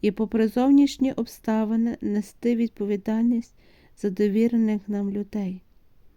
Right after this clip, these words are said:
Вершиною відповідальності за інших і за себе є вірність універсальному покликанню бути милосердним.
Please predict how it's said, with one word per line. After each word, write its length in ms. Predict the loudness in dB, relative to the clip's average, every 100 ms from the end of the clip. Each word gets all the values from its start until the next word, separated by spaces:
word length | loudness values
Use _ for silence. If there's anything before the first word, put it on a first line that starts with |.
| -20 _ -20 -10
Вершиною 720 | -6 -6 -6 -4 -2 0 0
відповідальності 1200 | -2 -4 -8 -4 -4 -4 -4 -2 -2 -4 -8 -8 -8 _ _ _ -20 -8
за 160 | -6 -4
інших 500 | -2 0 -2 -4 -10 -8
і 120 | -6
за 160 | -4 -6
себе 560 | -6 -6 -4 -4 -8 -10 -14 -20 _
є 220 | -4 -2 0
вірність 640 | 0 -2 0 -2 -2 -6 -20 -20 -6
універсальному 960 | -2 -2 -2 -4 -4 0 2 2 0
покликанню 840 | -2 -8 -6 -2 -2 -2 -6 -4 -8 _ _ _ -20 -8
бути 440 | -4 -4 -6 -8 -6
милосердним. 1000 | -6 -4 -4 -6 -6 -8 -8 -12 -12